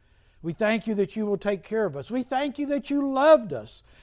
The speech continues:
We thank you that you came to us and opened up our hearts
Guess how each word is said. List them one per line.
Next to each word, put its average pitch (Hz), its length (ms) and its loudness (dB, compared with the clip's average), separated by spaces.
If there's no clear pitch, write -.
We 233 120 -2
thank 277 320 0
you 294 120 4
that 285 200 0
you 262 140 0
came 277 520 -2
to 226 140 -2
us 190 280 6
and 175 180 -4
opened 311 440 8
up 294 180 2
our 254 180 0
hearts 233 600 0